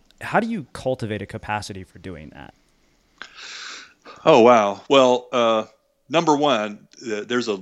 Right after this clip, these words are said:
Speaker 2: there's a rationale behind it, which is this. If you have a difficult decision that you're struggling with, A or B, do this or not do this, or do this or do that, um,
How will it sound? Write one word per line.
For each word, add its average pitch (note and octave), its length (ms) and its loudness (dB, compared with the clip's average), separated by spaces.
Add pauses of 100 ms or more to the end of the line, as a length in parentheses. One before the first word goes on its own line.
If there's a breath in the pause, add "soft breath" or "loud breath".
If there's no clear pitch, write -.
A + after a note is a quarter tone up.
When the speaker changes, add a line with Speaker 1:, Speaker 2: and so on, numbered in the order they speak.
(120)
Speaker 2:
there's A2+ 180 -6
a G2+ 60 -4
rationale A#2+ 600 -2
behind F#2 380 -8
it, F2 140 -14
which G#2 180 -6
is F#2 180 -10
this. E2+ 380 -8 (500)
If - 160 -4
you G#3 200 4
have E3+ 200 4
a B2 80 -2
difficult B2 500 -4
decision G2 480 -6
that F#2 140 -14
you're G2 180 -6
struggling F2+ 600 -4
with, - 340 -18 (760)
A C3+ 200 6
or A2+ 140 4
B, F#2 420 -10 (440)
do B2+ 180 -6
this B2+ 260 -8
or G2 160 -8
not E2+ 360 -14
do F#2 100 -10
this, E2 340 -12
or F2 200 -8
do G#2+ 120 0
this G#2+ 240 4
or G#2+ 60 2
do G#2 180 2
that, F2 440 0 (480 soft breath)
um, F#2+ 440 2